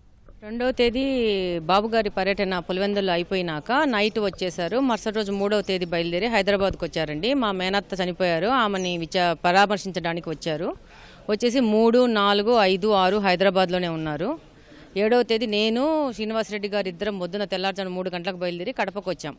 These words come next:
ఈ ప-, ఈ టైం వరకు అసలు కడప జిల్లాలోనే, ఈ ఆంధ్రప్రదేశ్లోనే లేరు శ్రీనివాసరెడ్డి గారు. సడన్గా మొన్న తొమ్మిదవ తేదీ తెలిసింది, చంద్రబాబు నాయుడు గారితో పాటు కూడా ఏ లెవెన్గా శ్రీనివాసరెడ్డిని కూడా కలిపి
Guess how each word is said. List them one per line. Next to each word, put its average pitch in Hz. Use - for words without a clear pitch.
ఈ 226
ప-, -
ఈ 233
టైం 233
వరకు 247
అసలు 254
కడప 214
జిల్లాలోనే, 214
ఈ 233
ఆంధ్రప్రదేశ్లోనే 208
లేరు 202
శ్రీనివాసరెడ్డి 175
గారు. 165
సడన్గా 262
మొన్న 220
తొమ్మిదవ 240
తేదీ 226
తెలిసింది, 220
చంద్రబాబు 233
నాయుడు 214
గారితో 202
పాటు 190
కూడా 208
ఏ 254
లెవెన్గా 226
శ్రీనివాసరెడ్డిని 208
కూడా 226
కలిపి 233